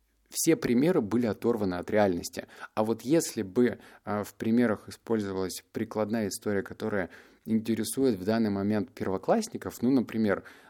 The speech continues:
там не с яблоками история, а это, я не знаю, что, чем щас увлекаются первоклассники, что им очень нравится, но, в общем, если пример, задача находится в контексте интересов этого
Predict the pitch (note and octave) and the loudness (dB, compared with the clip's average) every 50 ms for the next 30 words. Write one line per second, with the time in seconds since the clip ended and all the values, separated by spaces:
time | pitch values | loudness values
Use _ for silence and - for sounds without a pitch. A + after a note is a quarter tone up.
0 | _ - F#2 F2+ F2 F2+ F#2+ G2+ G#2+ G#2+ A2+ A#2 A2+ - - D#3+ F#3+ F3+ D#3 B2+ | _ -8 -6 -4 -2 -2 0 2 4 4 4 4 2 4 4 4 4 4 2 -2
1 | - G2 F#2 F#2 F#2 E2 - - G2 F#2 F2 F2 E2 E2 E2 E2 - F2 - - | -2 -2 -2 -2 -4 -6 -4 -2 0 2 2 2 0 0 -2 -4 -6 -10 -10 -10
2 | - - - - - - - - G2 G#2 G#2 G#2 G2+ F#2 F2+ - - - F#2 D#2+ | -12 -14 -18 -20 -20 -16 -12 -10 -8 -6 -4 -2 -2 -2 -2 -4 -6 -6 -6 -4
3 | - - G2+ F#2+ F2 - F2+ - - - F2+ F#2+ - - G#2 F#2+ F#2 - - - | -2 -2 -2 -2 -2 -4 -6 -8 -8 -8 -10 -8 -4 0 2 2 2 0 -4 -16
4 | _ _ - A2 G#2 F#2+ F#2 - C3+ D#3+ F3 - - G2+ - G2+ F2+ - - G2+ | _ _ -2 0 0 0 2 2 0 0 0 -2 -6 -8 -6 -6 -8 -6 -6 -4
5 | G2 F#2+ F#2 - - - C3 F3+ G3+ F#3+ E3+ - - - - - - - - - | -4 -4 -4 -4 -4 -4 -2 -2 -2 -2 -4 -8 -10 -12 -14 -16 -18 -16 -18 -10
6 | - - B2 C3 C3 D3 C#3+ - - C#3+ C#3+ C3 D3 D3 C3 - - G#2+ G2 - | -2 0 2 2 2 0 -2 -4 -4 -2 0 2 2 0 0 -2 -4 -4 -4 -4
7 | - - A#2+ B2 C3 C3+ C#3+ D3+ D3 C3 A2+ F#2+ - - - _ _ _ _ - | -4 -2 2 2 2 2 4 4 4 4 4 2 0 -4 -12 _ _ _ _ -10
8 | - G#2 G#2 G#2 G#2+ A#2+ A#2+ A#2 G2+ - - - - - - - - - - - | -6 -4 -4 -2 0 0 0 0 -2 -4 -6 -8 -10 -12 -14 -18 -20 -20 -20 -20
9 | - - _ - G#2+ A2 A2 - - C3+ C3+ B2 G2+ - - - F2+ - - - | -20 -12 _ -4 -2 -2 -2 -2 -2 0 0 0 -2 -4 -6 -8 -8 -12 -12 -8
10 | - G2+ G2+ G2 - - B2+ B2+ - - - - F#2 F#2 F#2 E2+ - - A2+ A#2+ | -4 -4 -4 -2 0 0 0 0 -2 -4 -8 -6 -6 -4 -4 -4 -4 -2 0 2
11 | A#2 G#2 - - - - - _ - B2 A#2 - - F#2+ F2 E2+ F2 E2 | 2 2 0 -2 -8 -14 -14 _ -2 -2 -2 -2 -2 -4 -2 -2 -4 -4